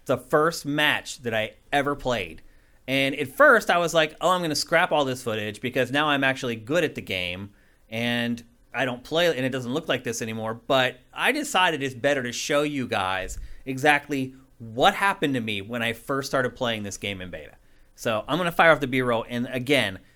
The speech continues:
this is raw footage of the first time I played Battlefield twenty forty-two. And keep in mind, I play a metric ton of first-person shooters. I had, in Black Ops Cold War, my K D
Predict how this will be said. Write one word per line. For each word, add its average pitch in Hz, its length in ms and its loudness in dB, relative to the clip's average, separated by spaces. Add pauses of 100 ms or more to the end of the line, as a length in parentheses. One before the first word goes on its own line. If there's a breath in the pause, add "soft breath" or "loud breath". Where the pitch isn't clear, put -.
(120)
this 160 220 -2
is 123 160 -2
raw 135 340 4
footage 131 560 0 (320 soft breath)
of 127 200 4
the 117 100 0
first 160 400 0
time 147 540 2
I 123 120 2
played 131 320 -2
Battlefield 123 500 0
twenty 120 220 -4
forty-two. 107 520 -8 (420 soft breath)
And 131 300 0
keep 240 200 0
in 247 100 4
mind, 147 440 2 (760 soft breath)
I 202 180 6
play 165 640 2 (180)
a 151 80 2
metric 170 640 -2
ton 147 580 0 (280)
of 127 160 0
first-person 135 520 0
shooters. 98 600 -6
I 139 100 4
had, 135 480 2 (160)
in 139 220 -2
Black 151 260 -2
Ops 156 160 -2
Cold 156 300 4
War, 131 120 0
my 123 200 0
K 165 300 -4
D 139 440 -4